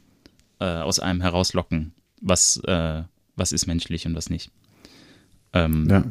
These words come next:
Speaker 1: genau. Ich will mir eben ein, ein, äh, alkoholisches Kaltgetränk aufmachen.
Speaker 2: Oh, ich trinke hier Tee.
Speaker 1: <laughs>
Speaker 2: Tee.
Speaker 1: Ist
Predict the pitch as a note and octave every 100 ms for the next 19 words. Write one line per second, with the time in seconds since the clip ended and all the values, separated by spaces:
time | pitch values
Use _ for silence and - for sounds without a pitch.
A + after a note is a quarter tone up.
0 | A2+ _ _ _ _ - E2+ D#2 E2 _
1 | - - - A2+ F#2+ D#2 G2+ - E2+ -
2 | - G2 F2+ F2 F2+ - _ _ - _
3 | _ - - F2+ E2 D#2+ F#2 - F#2+ G#2
4 | E2+ - - G#2+ - - F2 - - F2+
5 | G2 - _ _ _ _ - _ _ _
6 | - - G#2 F#2+ - A2 G2 A#2+ G#2+ G2+
7 | F#2 - - E2 E2 - - - G2 F#2+
8 | B2 C3 A#2+ F#2+ - - B2+ - -